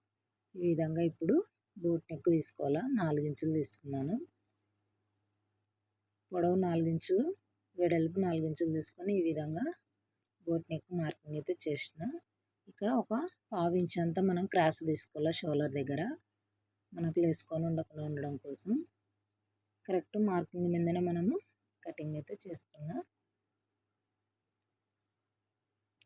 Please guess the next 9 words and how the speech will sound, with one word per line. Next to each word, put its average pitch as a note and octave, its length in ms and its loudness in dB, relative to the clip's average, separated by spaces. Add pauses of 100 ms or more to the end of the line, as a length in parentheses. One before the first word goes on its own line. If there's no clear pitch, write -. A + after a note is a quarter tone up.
(640)
ఇప్పుడు G#3 240 -4
ఫ్రంట్ E3+ 340 0
అయిపోయింది E3+ 400 2
కదా, F3 220 2 (240)
బ్యాక్ E3 300 2
పార్ట్‌ని D#3+ 400 -2
సేమ్ E3+ 340 0
అదే D#3+ 220 0
విధంగానే D3+ 480 -4